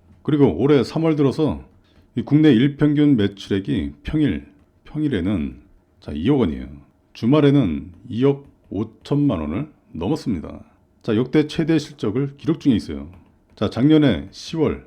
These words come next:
이때 국내 매출이 오십구억 원이었어요.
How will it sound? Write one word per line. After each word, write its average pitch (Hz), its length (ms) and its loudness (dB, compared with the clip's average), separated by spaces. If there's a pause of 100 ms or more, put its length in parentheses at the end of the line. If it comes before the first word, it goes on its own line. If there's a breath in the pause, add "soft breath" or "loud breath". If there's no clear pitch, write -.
(480)
이때 139 200 2
국내 147 320 4
매출이 110 600 -2 (520 soft breath)
오십구억 135 500 0
원이었어요. 104 460 2